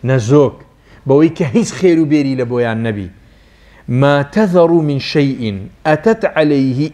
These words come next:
إلا جعلته كالرميم." تەمەشا بکەن. یعنی، قەدیمەکان باز ئەکەن، یعنی، من جێم لێ بووە لە،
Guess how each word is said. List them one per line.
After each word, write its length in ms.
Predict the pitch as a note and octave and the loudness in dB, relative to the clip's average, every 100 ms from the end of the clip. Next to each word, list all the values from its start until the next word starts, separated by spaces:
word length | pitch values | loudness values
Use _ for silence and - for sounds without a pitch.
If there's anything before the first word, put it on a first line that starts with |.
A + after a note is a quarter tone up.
| - C4+ | -2 0
إلا 320 | A#3 G#3 G3 | 2 2 0
جعلته 600 | E3 D3+ - C#3+ B2+ B2+ A2+ | 0 -2 -2 -2 -2 -6 -4
كالرميم." 440 | C3 G#2+ G#2 G2+ F2+ - | -4 -2 -4 -6 -10 -6
تەمەشا 320 | C3 B2+ C#3+ | -6 -2 -2
بکەن. 220 | A#2+ A2 G2 _ _ _ - - - - - - A#2 | -2 -8 -12 _ _ _ -20 -20 -20 -20 -20 -12 -4
یعنی، 320 | B2 B2 B2+ - - - - - - | 0 0 -2 -10 -20 -20 -20 -20 -4
قەدیمەکان 500 | C#3+ C#3+ D3 C#3 G3+ F3+ | 0 0 0 0 0 2
باز 220 | F3+ D#3+ | 0 -2
ئەکەن، 320 | C3+ C#3 B2+ C#3+ - _ _ - | -4 -2 -2 -6 -18 _ _ -14
یعنی، 280 | B2 A#2+ B2+ | -8 -6 -6
من 180 | C3 C3 | -4 0
جێم 180 | C3+ C3 | 2 2
لێ 80 | C3 | 2
بووە 120 | D3 C#3+ | 2 2
لە، 100 | A#2 | 2